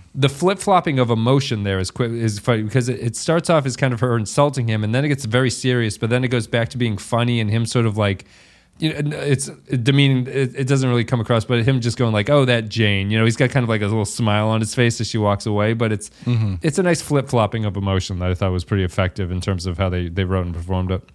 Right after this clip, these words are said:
Speaker 2: Yeah, and there's that moment <clears throat> when he grabs her and she kind of freaks out,
Speaker 1: Yeah,
Speaker 2: you
Speaker 1: gets
Speaker 2: know? Like,
Speaker 1: scared.
Speaker 2: she,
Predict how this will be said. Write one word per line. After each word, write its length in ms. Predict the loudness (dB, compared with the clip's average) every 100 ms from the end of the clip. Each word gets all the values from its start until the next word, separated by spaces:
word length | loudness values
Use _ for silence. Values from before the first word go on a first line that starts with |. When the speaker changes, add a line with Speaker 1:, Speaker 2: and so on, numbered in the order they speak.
| _ _ _ -20 -20 -2
Speaker 2:
Yeah, 240 | 2 2
and 80 | 2
there's 140 | 0 0
that 120 | 0
moment 400 | 2 2 2 -2 _ _
<clears throat> 300 | -12 -10 -6
when 160 | -2 0
he 100 | 0
grabs 460 | 0 2 2 0
her 60 | -2
and 80 | -4
she 100 | -2
kind 140 | -2
of 80 | -2
freaks 360 | -2 -2 0 0
out, 280 | 0 0 -6 -2
Speaker 1:
Yeah, 220 | 2 2
Speaker 2:
you 60 |
Speaker 1:
gets 220 | 0 -2 0
Speaker 2:
know? 60 |
Like, 80 | 2
Speaker 1:
scared. 100 | 2
Speaker 2:
she, 200 | 0